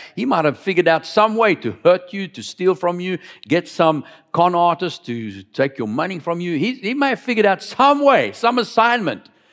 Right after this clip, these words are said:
But by you praying in tongues, you counteract that, even though you don't even know what you prayed for.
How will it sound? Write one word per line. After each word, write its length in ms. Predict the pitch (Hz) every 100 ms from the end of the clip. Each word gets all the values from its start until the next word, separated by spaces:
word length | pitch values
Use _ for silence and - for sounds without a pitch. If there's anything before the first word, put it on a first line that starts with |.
| _ _ _
But 160 | 110 92
by 120 | 127
you 240 | 127 190
praying 440 | 233 - 233 220 214
in 140 | 196
tongues, 580 | - 277 269 190 165 147 - - _ _
you 200 | 147 202
counteract 800 | - 196 196 139 139 233 - -
that, 560 | 107 139 - - - _
even 240 | 151 196 180
though 80 |
you 220 | 151 143 202
don't 160 | 170
even 320 | 135 120 123
know 180 | 202 202
what 200 | 156 147
you 60 | 175
prayed 320 | 180 180 139
for. 260 | - 101